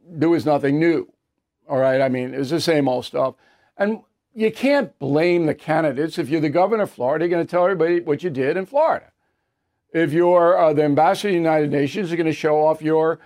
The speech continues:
foreign policy props. I mean, come on. If you're, uh, Vivek Ramaswamy, you're gonna try to get attention, which he did. If you're Christie, you're gonna hate Trump.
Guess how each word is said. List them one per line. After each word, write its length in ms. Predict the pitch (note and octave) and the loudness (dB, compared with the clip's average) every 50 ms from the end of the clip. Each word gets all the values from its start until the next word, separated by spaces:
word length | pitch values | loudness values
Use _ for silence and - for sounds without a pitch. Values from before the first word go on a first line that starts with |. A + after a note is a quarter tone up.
| _ _ _ _ _ | _ _ _ _ _
foreign 320 | _ - D3+ D#3+ D#3 D#3 | _ -2 0 2 2 0
policy 480 | - - D3 D3+ D3 D3 C#3+ - E3+ E3+ | 0 0 2 2 2 0 -2 -2 -6 -6
props. 600 | - - B3+ D4+ - - - _ - - - _ _ _ _ _ _ _ - | -4 -2 0 0 0 -2 -6 _ -18 -20 -20 _ _ _ _ _ _ _ -6
I 60 | E4 | -4
mean, 260 | E4+ D4 C#4+ C#4 A#3 | -2 -2 -2 -4 -8
come 160 | - - C4+ | -10 -6 -4
on. 180 | D#4+ C#4+ - - - _ _ _ _ _ _ _ | -4 -4 -4 -6 -10 _ _ _ _ _ _ _
If 160 | - F3+ D3 C#3+ | -4 -2 -2 0
you're, 400 | E3+ E3+ E3+ E3 E3 E3+ - D#3+ | 2 2 4 4 2 2 0 0
uh, 380 | D3 D3+ C#3+ C#3+ C#3+ C#3+ C#3+ - _ _ _ _ _ _ _ _ _ - | 0 2 2 0 0 -2 -6 -8 _ _ _ _ _ _ _ _ _ -4
Vivek 380 | - D3 C#3+ E3 E3+ F3+ D#3 - _ - F3+ F3 E3+ | -2 0 0 2 2 0 0 -4 _ -20 -14 -8 -6
Ramaswamy, 960 | D#3 D#3+ C#3 D3 D3 D3 C#3+ C#3 - - G#3+ G#3 G#3+ A3 G3+ F#3 F3+ F3+ F3 | -4 -2 0 2 2 2 0 -2 -4 -2 0 0 2 2 2 2 2 2 2
you're 180 | E3 D#3+ D#3+ D3 | 2 2 0 0
gonna 400 | B2+ D#3 D3+ D3+ D3 D3 C#3+ C#3 | 0 0 0 2 2 0 0 -2
try 240 | - - C#3+ D3+ | -2 -2 -2 0
to 80 | D3+ D#3+ | 0 0
get 160 | D#3 E3 E3 | 0 0 0
attention, 420 | F#3 F#3 - B3 B3+ G#3+ - - _ _ _ _ _ _ _ _ _ _ _ - | 0 0 0 0 0 -2 -4 -6 _ _ _ _ _ _ _ _ _ _ _ -12
which 200 | E3 C3+ A2+ - | -8 -8 -6 -4
he 80 | C3+ D#3 | -4 -2
did. 300 | D3+ A#3 B3+ A3 - - _ _ _ _ _ _ _ _ _ _ _ _ - | 0 2 0 0 -2 -6 _ _ _ _ _ _ _ _ _ _ _ _ -4
If 140 | D3+ C3+ | -2 0
you're 100 | C#3+ D3+ | 0 -2
Christie, 400 | - - D#3+ D3+ D3 - - E3+ | -2 0 -2 -2 -2 0 0 0
you're 80 | E3 E3 | 0 2
gonna 200 | E3 E3 D#3+ D3+ | 2 0 2 2
hate 200 | D#3+ E3+ E3+ E3+ | 2 2 0 0
Trump. 280 | - A#3 C4 - - | 0 -2 -2 -2 -2